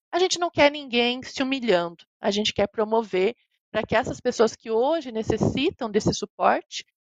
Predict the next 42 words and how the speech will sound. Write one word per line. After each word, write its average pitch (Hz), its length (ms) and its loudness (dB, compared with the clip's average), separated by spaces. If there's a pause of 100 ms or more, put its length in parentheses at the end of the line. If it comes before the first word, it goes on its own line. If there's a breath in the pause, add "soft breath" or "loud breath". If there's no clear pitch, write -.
né, 208 120 2
amanhã 226 720 0 (140)
elas 208 400 0
não 214 160 0
precisem 196 420 0
mais 175 240 2
disso, 240 360 -2
elas 220 160 4
possam, 208 440 -2
inclusive, 202 520 0 (460 loud breath)
tá, 135 220 2
estar - 300 0
sendo 381 300 -2
solidárias 214 720 0
com - 160 -8
outras, 196 520 0
né, 180 180 2
com 190 180 -14
tantas 190 420 0
outras. - 380 -4 (920 loud breath)
Vejo, 269 300 4
né, 220 140 -2
que - 80 -14
o 214 120 -16
tempo 220 300 -2
tá 202 160 2
correndo, 226 500 -2
<laughs> - 220 4
mas 220 300 -2 (540 loud breath)
já 220 340 0
de-, - 420 -6
devolvo 233 500 0
pra 226 200 -2
Bárbara, 214 560 -2
né, 208 160 2
porque 226 320 -8
realmente 226 360 4
é 254 40 0
um 233 40 -6
tema 226 300 0
muito 226 380 -4
interessante. 226 840 0